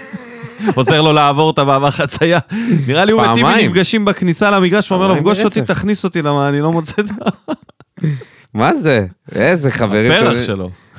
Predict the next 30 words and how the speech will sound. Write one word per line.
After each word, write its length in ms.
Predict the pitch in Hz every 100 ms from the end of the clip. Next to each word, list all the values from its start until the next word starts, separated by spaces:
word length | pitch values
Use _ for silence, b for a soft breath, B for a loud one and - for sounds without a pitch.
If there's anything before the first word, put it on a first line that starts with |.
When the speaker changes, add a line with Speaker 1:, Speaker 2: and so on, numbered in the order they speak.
| -
Speaker 2:
וואלה, 180 | 110 131
הוא 100 | 113
חייב 340 | 113 101 110
לו 140 | 127 127
כבר, 280 | 131 135 131
אה, 340 | 139 147 147
שני 240 | - 160
גולים. 420 | 156 202 247 127 95 _ _ _
Speaker 1:
אוקיי. 260 | 76 - 65 90 82 92
Speaker 2:
זה 140 | 98 131 143
היה 180 | 156
כבר 200 | 127 139
גול 220 | 120 143 139
עצמי 360 | - 170 170
על 80 | 117
שמו. 260 | - 147 -
Speaker 1:
הוא 140 | 135
דואג 180 | 143 156
Speaker 2:
על 60 | 202
הדבר 120 | -
Speaker 1:
שהפרישה 560 | 196 160 156 139 - 180
Speaker 2:
הזה. 100 | -
Speaker 1:
של 160 | 147
טיבי 320 | 127 165 165
תהיה, 480 | 160 131 143 147 143
אתה 60 | 131
Speaker 2:
איזה 80 | 127
Speaker 1:
יודע, 220 | 143 127
Speaker 2:
הצלה. 220 | 113 117
Speaker 1:
בתו, 220 | 110 -